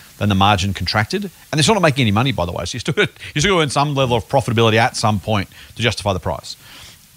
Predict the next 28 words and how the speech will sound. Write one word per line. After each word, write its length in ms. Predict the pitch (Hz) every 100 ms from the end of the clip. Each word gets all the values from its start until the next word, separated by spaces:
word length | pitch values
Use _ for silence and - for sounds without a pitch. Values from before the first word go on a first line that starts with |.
| -
They 160 | 123 202
are 100 | 190
charging 540 | - 139 131 117 117
between 240 | 110 107
three 220 | 95 120 127
and 100 | 113
six 440 | - 127 120 -
percent 380 | - 104 101 95
to 40 | 90
merchants. 600 | 82 82 - - - - - - - _ 110
Now, 380 | 107 101 98 - - - _ _ _ 110
Amex 320 | 139 170 -
is 60 |
coming 180 | 127 123
under 120 | 107
pressure 280 | 95 107 104
to 40 | 98
reduce 340 | 92 98 - -
its 300 | 117 - -
fee 460 | - - 95 98
compared 220 | 98 101
to 60 | 95
Visa 240 | 95 90
and 100 | 90
MasterCard, 480 | 90 95 107 98 92
and 80 | 95
it's 180 | - 104
now, 440 | 98 98 95 90